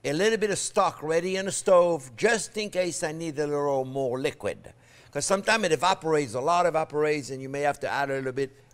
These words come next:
Maybe you don't, maybe you do, maybe you don't. This is where we're gonna add our liquid smoke. You don't have to do that if you don't like it, but I promise you, it's a great product. It's, it's, it smells amazing. You have to go, take it easy with it. You don't need a lot, eh?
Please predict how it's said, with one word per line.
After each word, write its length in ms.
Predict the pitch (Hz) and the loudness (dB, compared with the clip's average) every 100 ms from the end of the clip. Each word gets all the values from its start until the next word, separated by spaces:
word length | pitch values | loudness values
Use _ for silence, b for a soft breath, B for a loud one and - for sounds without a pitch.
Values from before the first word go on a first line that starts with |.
| _ | _
Maybe 300 | 220 247 254 | -2 0 0
you 120 | 233 | -2
don't, 320 | 220 220 - 160 | -2 -2 -6 -6
maybe 280 | 196 190 | -6 -4
you 120 | 196 175 | -6 -4
do, 260 | 175 170 - | -4 -6 -8
maybe 260 | 135 123 | -8 -6
you 100 | 113 | -10
don't. 160 | 85 - _ B B B B B B | -10 -12 _ B B B B B B
This 260 | - 226 233 | 0 2 2
is 120 | 247 | -2
where 200 | 226 220 | 0 0
we're 120 | 202 | -2
gonna 240 | 180 185 165 | -2 -2 0
add 200 | 170 170 | 0 0
our 120 | 147 | 0
liquid 320 | 180 196 185 | 0 -2 -4
smoke. 540 | - 175 156 - - - - | -4 -4 -4 -6 -20 -20 -12
You 120 | 110 | -8
don't 100 | 156 | -4
have 160 | 180 - | -4 -4
to 100 | 190 | -4
do 140 | 202 | 0
that 160 | 196 190 | 2 0
if 100 | 175 | -2
you 80 | 185 | -4
don't 160 | 190 | 0
like 200 | 202 202 | 0 -2
it, 80 | 180 | -4
but 80 | 151 | -4
I 80 | 151 | -4
promise 420 | 170 196 165 - | -2 -4 -4 -4
you, 180 | 139 117 B B B - | -6 -6 B B B -6
it's 180 | 143 | -4
a 60 | 151 | -4
great 360 | 113 180 214 - | 0 2 2 0
product. 460 | 175 175 175 - | 2 2 0 -4
It's, 480 | 117 - - - - | -10 -6 -4 -6 -6
it's, 380 | 135 - - - 131 143 - | -6 -4 -6 -8 -10 -10 -10
it 120 | 139 | -6
smells 460 | - 165 190 190 143 | -4 0 2 2 0
amazing. 720 | 156 175 180 139 180 175 175 b b b b | 0 2 2 0 -6 -6 -12 b b b b
You 100 | 127 | 0
have 140 | 156 160 | 0 2
to 120 | 165 | -4
go, 280 | 131 170 160 | 0 0 0
take 320 | - 185 202 | 4 4 4
it 100 | 208 | -2
easy 260 | 208 180 170 | -2 0 0
with 140 | 151 | 2
it. 180 | 147 135 | 0 0
You 80 | 175 | -2
don't 160 | 175 | 0
need 160 | 196 185 | 0 0
a 60 | |
lot, 300 | 180 175 117 143 | 4 2 2 0
eh? 160 | 170 | -2